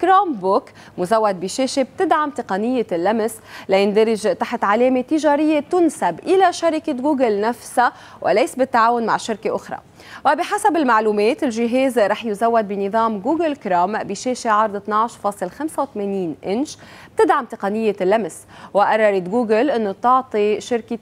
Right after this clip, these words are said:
كومبال اللي بتتخذ من تايوان مقر إلى مهمة تصنيع الأجزاء الداخلية ومكونات الجهاز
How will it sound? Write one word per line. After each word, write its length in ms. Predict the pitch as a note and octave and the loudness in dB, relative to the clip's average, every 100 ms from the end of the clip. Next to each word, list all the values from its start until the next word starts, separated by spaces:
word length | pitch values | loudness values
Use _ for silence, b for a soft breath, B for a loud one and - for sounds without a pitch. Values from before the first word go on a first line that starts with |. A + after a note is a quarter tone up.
| - | -2
كومبال 520 | F#4+ E4+ F#3+ F3 G#3+ | -2 0 2 2 2
اللي 120 | F#3 | -4
بتتخذ 540 | F3+ F#3 A#3+ - A#3 | -8 -10 -8 -4 -2
من 200 | A3+ D#4+ | -2 -2
تايوان 400 | E4+ C#4+ A3 F3 | 0 0 2 0
مقر 280 | E3 - B3+ | -2 -2 0
إلى 320 | - A3+ G#3+ | 0 0 2
مهمة 420 | A#3+ G#3+ A3+ A#3 A3+ | 0 -2 -2 -2 -2
تصنيع 440 | G#3+ G3+ B3 D#4 C#4+ | -4 -6 -4 -2 -2
الأجزاء 480 | E3+ F3+ F3 G#3+ A#2+ | -4 -6 -2 -2 -2
الداخلية 580 | D#3+ B3+ - B3+ B3 | -4 -4 -4 -4 0
ومكونات 760 | A#3+ D4+ E4 C4 A#3 A3+ G#3+ G#3+ | 0 0 -2 -2 -2 0 -2 -4
الجهاز 560 | E3+ F3 F#3 G3 C#4+ | -8 -8 -2 -2 -2